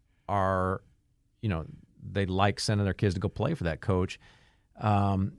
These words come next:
one of the things that's true of them, I, I don't know, if Nick Saban or whomever, over time they have to have a reputation of their word is reliable. They are honest. They are truth tellers. They are, they're not gonna lie to you. I mean,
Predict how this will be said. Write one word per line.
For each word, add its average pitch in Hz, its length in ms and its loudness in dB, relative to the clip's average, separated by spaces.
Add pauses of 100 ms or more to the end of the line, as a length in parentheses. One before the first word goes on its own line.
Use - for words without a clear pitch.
(300)
one 143 240 2
of 196 60 2
the 123 60 0
things 123 240 2
that's 113 160 0
true 143 280 0
of 120 80 2
them, 120 120 2
I, 110 140 0
I 82 80 -2
don't 95 300 -2
know, 113 80 -2
if 110 60 -2
Nick 107 200 0
Saban 110 380 0
or 104 100 0
whomever, 113 480 2 (560)
over 180 220 2
time 165 400 0
they 127 80 4
have 147 200 0
to - 80 -2
have 139 100 4
a 117 60 4
reputation 123 880 0
of 95 540 -2 (540)
their 101 160 0
word 127 640 6
is 113 800 0
reliable. 107 840 2
They 104 160 2
are 104 200 4
honest. 110 760 0
They 101 200 -2
are 104 160 2
truth 120 480 2
tellers. 82 520 -4
They 98 180 -2
are, 110 120 -4
they're 110 220 -2
not 113 240 0
gonna 117 180 -2
lie 117 440 2
to 104 140 -4
you. 85 260 -4
I 82 40 -6
mean, 98 300 -2